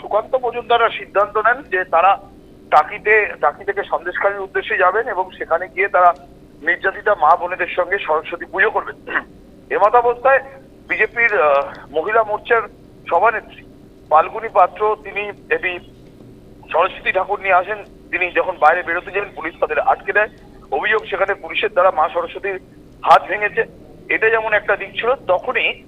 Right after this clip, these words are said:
উল্টো রাস্তা দিয়ে, আহ, সুকান্ত মজুমদার আরো একটি সরস্বতী ঠাকুর নিয়ে তিনি বেরিয়ে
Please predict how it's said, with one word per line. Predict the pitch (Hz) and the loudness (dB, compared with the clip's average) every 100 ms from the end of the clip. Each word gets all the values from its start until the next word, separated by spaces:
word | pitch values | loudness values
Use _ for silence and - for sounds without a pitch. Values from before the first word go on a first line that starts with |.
| - - - | -20 -12 -4
উল্টো | 240 277 | -2 4
রাস্তা | 302 - - | 6 6 2
দিয়ে, | 185 135 175 - - - | -4 -2 -4 -6 -14 -6
আহ, | 147 147 | 0 0
সুকান্ত | - - 233 240 240 | 0 4 4 4 0
মজুমদার | 214 202 220 214 285 311 - - - | 0 -4 -4 2 2 2 -10 -20 -2
আরো | - 233 | 2 4
একটি | 254 - 233 208 - - - - | 2 -2 -12 -12 -18 -20 -18 -2
সরস্বতী | 180 190 - - | 0 0 -6 -6
ঠাকুর | 180 170 180 | -6 -4 -6
নিয়ে | 185 226 | -2 -2
তিনি | 214 185 180 | -2 -10 -10
বেরিয়ে | 156 165 214 | -8 -4 0